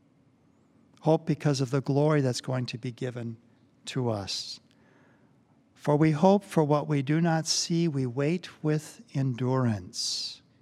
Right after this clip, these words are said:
In hope we were saved. Because God keeps his promises. He's promised to prepare a place for us.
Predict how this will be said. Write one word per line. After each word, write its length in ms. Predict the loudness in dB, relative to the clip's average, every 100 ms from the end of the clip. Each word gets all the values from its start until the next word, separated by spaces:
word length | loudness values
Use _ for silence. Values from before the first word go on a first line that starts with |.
| _
In 160 | -4 -4
hope 400 | -2 0 0 -2 -14
we 220 | -8 -6 -4
were 180 | -6
saved. 800 | -6 -6 -6 -8 -10 -14 _ -20 -20 _ _ _ _ _ _ _ _ _ _ _ _
Because 260 | -6 -4 0
God 340 | 2 2 0
keeps 340 | 0 -2 -2 -4
his 160 | -6
promises. 1160 | -8 -2 0 0 -2 -4 -6 -6 -6 -6 -8 -12 _ _ _ _ _ _ _ _ _ _ _ _ _
He's 220 | -8 -6
promised 520 | -2 2 4 2 0
to 60 | -4
prepare 440 | -6 -4 -2 -2
a 100 | -2
place 380 | -6 -6 -4 -4
for 240 | -6 -6 -6
us. 440 | -6 -6 -8 -12